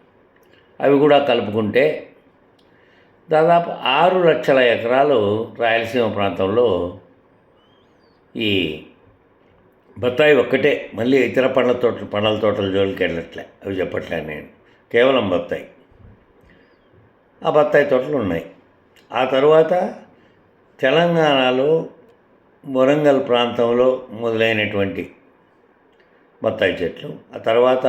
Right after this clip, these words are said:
బాగా నల్గొండ జిల్లాకు విస్తరించినాయి. ఇప్పుడు నల్గొండ, సూర్యాపేట,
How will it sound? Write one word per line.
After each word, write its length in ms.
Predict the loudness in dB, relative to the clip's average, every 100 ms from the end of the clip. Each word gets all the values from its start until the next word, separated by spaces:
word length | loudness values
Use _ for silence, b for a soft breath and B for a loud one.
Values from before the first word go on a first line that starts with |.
| 0
బాగా 320 | 2 2 0
నల్గొండ 380 | 0 0 0 0
జిల్లాకు 380 | 0 0 -2 -6
విస్తరించినాయి. 600 | -12 -10 -8 -8 -8 -8 -12 _ _ _ _ _ _ _ _ _ _ b b b _ -12
ఇప్పుడు 180 | -8 -4
నల్గొండ, 520 | -2 0 0 0 -2 -4 -8 -16 _ _ _
సూర్యాపేట, 680 | -10 -2 0 2 2 0